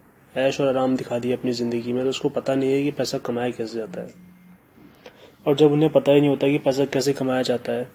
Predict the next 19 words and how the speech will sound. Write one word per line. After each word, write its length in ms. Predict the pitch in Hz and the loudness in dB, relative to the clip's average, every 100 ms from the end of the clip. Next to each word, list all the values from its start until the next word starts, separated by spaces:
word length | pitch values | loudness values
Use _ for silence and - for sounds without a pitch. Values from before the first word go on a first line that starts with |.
| _ _ _ - - - | _ _ _ -20 -20 -8
तो 80 | - | 0
उन्हें 140 | 143 151 | 2 2
लगता 260 | 139 - | 0 -2
है 120 | 147 | -4
कि 80 | 143 | -2
यार 120 | 147 | -2
बस 160 | 143 143 | -2 -4
बोल 280 | 131 127 127 | -4 -4 -2
दिया 200 | 131 127 | -4 -4
जाए 240 | 120 127 143 _ _ | -4 -8 -10 _ _
कि 120 | - | -8
यार 140 | 127 127 | -6 -6
इतने 280 | 127 131 127 | -8 -8 -6
रुपए 220 | 123 127 | -8 -8
चाहिए, 240 | 123 127 | -8 -8
इतने 200 | 127 - | -8 -10
रुपए 180 | 123 123 | -12 -10
भेज 200 | 117 113 | -10 -10
दीजिए, 340 | 117 110 110 | -12 -14 -16